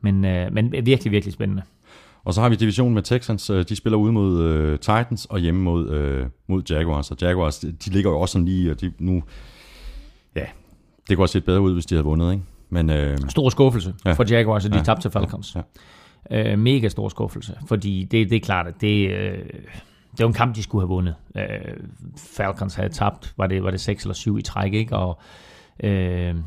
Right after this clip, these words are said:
Speaker 1: seks i træk var det. Og, øh, og Jaguars havde nogle forhåbninger om, at de kunne, at de kunne kvalificere sig til slutspillet, selvfølgelig fordi hverken Texans eller Colts har været i stand til at trække fra. Men, øh, med, med det nederlag her, der, selvom Jacksonville i, i teorien er i live,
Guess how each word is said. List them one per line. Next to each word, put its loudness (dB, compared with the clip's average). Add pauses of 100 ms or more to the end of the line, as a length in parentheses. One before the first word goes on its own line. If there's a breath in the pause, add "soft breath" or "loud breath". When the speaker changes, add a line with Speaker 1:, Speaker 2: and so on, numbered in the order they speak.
Speaker 1:
seks -6
i -16
træk -6
var -2
det. -6 (160)
Og, -2
øh, -4 (1600 soft breath)
og -2 (340)
Jaguars 6
havde 8
nogle 4
forhåbninger 6 (280)
om, 4
at 0
de -2
kunne, 0
at -2
de -4
kunne -4
kvalificere 2
sig 0
til -6
slutspillet, 0
selvfølgelig 0
fordi -2
hverken 2
Texans -2
eller 2
Colts 0
har -2
været 0
i -4
stand -2
til -2
at -2
trække -6
fra. -4 (320 soft breath)
Men, 4
øh, 2 (140)
med, 2
med 0
det 4
nederlag 4
her, 2
der, 2
selvom 0
Jacksonville 0
i, -12
i -2
teorien 2
er 0
i 0
live, 2